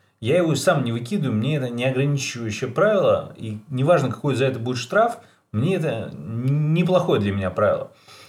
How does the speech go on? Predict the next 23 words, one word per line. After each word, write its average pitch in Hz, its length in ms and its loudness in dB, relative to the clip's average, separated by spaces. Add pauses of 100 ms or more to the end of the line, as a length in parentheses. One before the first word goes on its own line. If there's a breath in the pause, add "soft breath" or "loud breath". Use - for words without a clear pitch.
(140 loud breath)
А 113 140 4
для 131 140 0
кого-то, 220 400 6
кто 131 200 0
привык 165 500 0 (100)
выкидывать, 117 540 -4
это 156 320 -2
ужасно. 135 600 2
"А, 160 300 -4
как 131 320 -6
там, 120 180 -10 (120)
кошмар, 156 560 -4
там, 110 260 -4 (240 loud breath)
выкинул 160 760 0
окурок 175 680 0
или 143 180 -2
там 127 300 -4
пачку 135 380 -2
сигарет, 165 600 0
а 127 120 2
меня 156 420 -2
оштрафовали 165 800 2
там". 113 340 -2